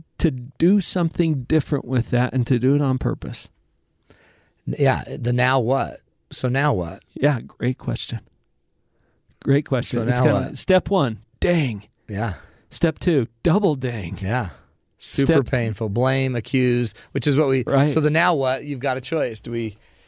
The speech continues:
Speaker 2: just get angry, less hopeful?
Speaker 1: And, and so step three might be, "Okay, then."
Speaker 2: Yeah. Okay, accept. Deal, I mean, like, accept your reality. <laughs>
Speaker 1: And then step four, "Now what?"
Speaker 2: Yeah.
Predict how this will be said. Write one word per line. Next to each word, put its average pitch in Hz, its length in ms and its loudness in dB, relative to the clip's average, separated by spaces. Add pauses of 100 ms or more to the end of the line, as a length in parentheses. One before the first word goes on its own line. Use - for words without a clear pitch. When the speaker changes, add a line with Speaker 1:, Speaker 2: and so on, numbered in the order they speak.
(160)
Speaker 2:
just - 160 -10
get 113 140 -4
angry, 120 640 -4
less 131 280 -2
hopeful? 113 640 -4 (1120)
Speaker 1:
And, 190 220 0
and 175 520 -4
so 180 220 2
step 165 320 0
three 220 220 2
might 147 220 0
be, 143 280 4 (520)
"Okay, 123 420 2
then." 131 380 2 (720)
Speaker 2:
Yeah. 104 280 -2 (300)
Okay, 120 440 2
accept. 127 760 -2
Deal, 113 200 2
I 117 80 0
mean, 117 200 2
like, 104 260 0
accept 117 400 0
your 107 100 0
reality. 92 520 0
<laughs> - 60 -20 (160)
Speaker 1:
And 156 140 2
then 147 140 2
step 151 260 -2
four, 135 400 0
"Now 156 240 -2
what?" 113 260 -4
Speaker 2:
Yeah. 98 220 -6